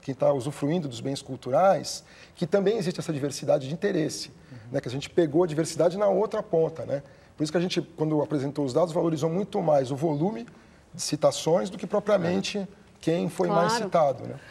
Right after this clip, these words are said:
Speaker 2: Já que ela puxou a brasa pra sardinha do cinema, eu passo, <laughs> eu puxo pra, pra, pra sardinha da literatura.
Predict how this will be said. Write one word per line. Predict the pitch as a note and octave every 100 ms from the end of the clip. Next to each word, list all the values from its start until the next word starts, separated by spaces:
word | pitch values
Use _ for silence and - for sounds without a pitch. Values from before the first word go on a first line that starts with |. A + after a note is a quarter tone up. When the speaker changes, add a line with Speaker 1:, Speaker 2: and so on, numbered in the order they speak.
| - -
Speaker 2:
Já | B2+
que | D3
ela | E3 D3+ C3+
puxou | - C3 - C#3+ A#2+
a |
brasa | A#2 A#2 A#2+ A#2
pra | A#2
sardinha | B2+ G#2+ A#2
do | A2+
cinema, | - B2
eu | B2+
passo, | C3+ C3+ -
<laughs> | - E4 D3
eu | E3 -
puxo | D#3 A3+ D#3+
pra, | C3+ D3
pra, | B2+ E3+
pra | C3+ D3+ C#3+
sardinha | E3+ D#3 D3+ D#3+ D#3 B2
da | B2+ C#3+
literatura. | C#3+ D3+ B2+ - E3 C#3